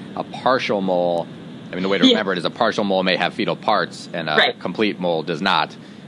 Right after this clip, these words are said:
Speaker 1: uh, but
Speaker 2: Correct.
Speaker 1: you w-, but it's kind of the opposite of what it kind of seems like would make sense.
Speaker 2: Exactly. Yeah, I shouldn't think about it that way, but that is, uh, a good way to think about it.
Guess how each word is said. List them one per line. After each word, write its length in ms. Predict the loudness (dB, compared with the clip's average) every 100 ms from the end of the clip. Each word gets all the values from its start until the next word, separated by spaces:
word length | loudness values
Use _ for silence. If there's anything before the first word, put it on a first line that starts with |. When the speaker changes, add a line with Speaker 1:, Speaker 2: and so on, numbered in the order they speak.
| -6
Speaker 1:
uh, 200 | -2 -2
but 120 | 2
Speaker 2:
Correct. 220 | 4 4
Speaker 1:
you 60 | -2
w-, 180 | -8 -8
but 120 | -8 -8
it's 100 | -4
kind 140 | -4
of 60 | 0
the 60 |
opposite 280 | -2 -2 -8
of 60 | -4
what 160 | -4 -6
it 180 | -10 -8
kind 160 | -6
of 60 | -6
seems 280 | -2 -2 -2
like 160 | -6
would 100 | -6
make 180 | -8 -10
sense. 280 | -12 -12 -16 -18 -20 -2
Speaker 2:
Exactly. 600 | 0 2 4 4 4 4 6
Yeah, 120 | 6
I 40 |
shouldn't 240 | 4 4 4
think 120 | 4
about 160 | 4
it 40 | 4
that 160 | 2
way, 140 | 0 -2
but 140 | 2
that 180 | 6 6
is, 260 | 4 0 -6
uh, 360 | 0 4 4 6
a 40 | 6
good 220 | 6 8
way 120 | 6
to 120 | 4
think 180 | 2 -4
about 280 | 2 4 4
it. 160 | 2